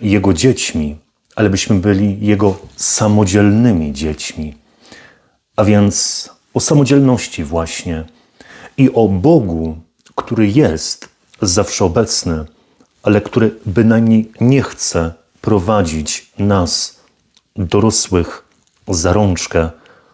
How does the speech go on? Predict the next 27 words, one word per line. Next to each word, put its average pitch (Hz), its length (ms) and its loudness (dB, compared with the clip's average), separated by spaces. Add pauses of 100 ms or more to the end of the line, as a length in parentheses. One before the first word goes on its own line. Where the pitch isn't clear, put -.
(180)
co - 340 -2
nie 117 240 4
wyklucza 113 600 -4 (120)
Jego 95 300 0 (1300)
nieustannej 123 560 4
obecności, 120 840 -2 (880)
e, 92 140 2
w 80 100 -6
naszym 92 340 0
życiu. 95 360 0 (560)
Witam 104 400 2
Cię 82 400 -6 (380)
w - 80 -14
ten 147 160 4
niedzielny 95 420 2
poranek 80 580 -4
i 117 100 -2
zapraszam, 95 580 -2
byśmy 92 460 0
zasłuchali 127 580 0
się 95 220 0
w 80 100 -4
Boże 90 260 0
Słowo. 101 480 0
Dzisiejszy 101 420 -4
fragment 104 380 0
Ewangelii 98 600 2